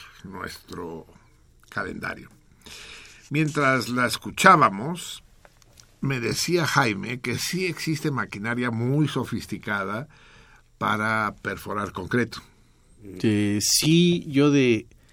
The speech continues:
Speaker 2: de niño trabajé en, en lo que es las laterales de Periférico, cuando se construyeron, y este,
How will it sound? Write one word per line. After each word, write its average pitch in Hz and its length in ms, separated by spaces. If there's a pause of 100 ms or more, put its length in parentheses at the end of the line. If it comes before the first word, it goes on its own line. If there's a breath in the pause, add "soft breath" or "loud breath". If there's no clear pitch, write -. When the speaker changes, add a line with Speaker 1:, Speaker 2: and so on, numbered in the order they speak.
(440 soft breath)
Speaker 2:
de 113 140
niño 127 260
trabajé 117 720
en, 98 560 (720 soft breath)
en 110 80
lo 98 80
que 117 100
es 120 60
las 131 100 (120)
laterales 113 520
de 120 80
Periférico, 117 680 (680 loud breath)
cuando 104 220
se - 120
construyeron, 110 720 (800 soft breath)
y 117 220
este, 107 580